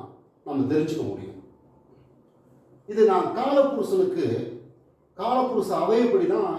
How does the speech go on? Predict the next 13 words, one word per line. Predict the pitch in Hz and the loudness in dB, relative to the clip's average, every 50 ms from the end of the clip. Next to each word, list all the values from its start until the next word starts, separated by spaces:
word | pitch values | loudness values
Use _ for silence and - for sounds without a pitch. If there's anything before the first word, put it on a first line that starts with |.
| - 175 160 | -4 -4 -4
இந்த | 151 - 156 147 139 139 135 - - - 135 | -4 -2 -2 0 0 0 0 -2 -4 -4 0
அனுபவ | 156 190 190 208 196 180 | 4 4 6 6 4 2
கருத்துக்களை | - - 147 - - - 143 147 131 | 2 -2 -4 -6 -6 -8 -8 -6 -6
நான் | 127 - - 131 | -6 -6 -6 -8
சொல்ல | 131 139 139 139 - | -6 -6 -6 -6 -6
போறேன். | 110 - 107 101 - - - - - - _ _ _ _ _ _ _ _ _ _ - - 165 202 | -8 -8 -8 -8 -10 -12 -14 -20 -20 -20 _ _ _ _ _ _ _ _ _ _ -16 -2 0 0
நீங்களும் | 233 254 269 269 262 269 262 247 | 2 2 0 0 -2 -4 -4 -2
இதை | 196 190 - - 170 165 | -2 0 -2 -2 -4 -4
பார்த்து | 170 196 220 214 190 - - 208 220 226 226 226 226 - - - 139 | -2 -2 -2 -2 -4 -4 -2 0 0 0 0 -2 -4 -10 -12 -8 -6
உங்களுடைய | 143 160 165 160 160 151 151 | -4 -4 -2 -2 -2 0 0
அனுபவங்களை | 175 190 185 - 170 151 - - - - - - - - - - _ _ _ _ _ - | 0 0 0 0 0 0 -2 -2 -2 -4 -6 -8 -10 -16 -20 -20 _ _ _ _ _ -10
நீங்க | 147 135 131 123 113 - - - - - - - - - _ _ _ - | -6 -4 -2 -2 -2 -4 -6 -8 -12 -16 -20 -20 -20 -20 _ _ _ -6
தெரிஞ்சுக்கங்க. | 143 139 139 135 123 120 - - - - | -4 -2 0 0 0 -2 -4 -6 -8 -12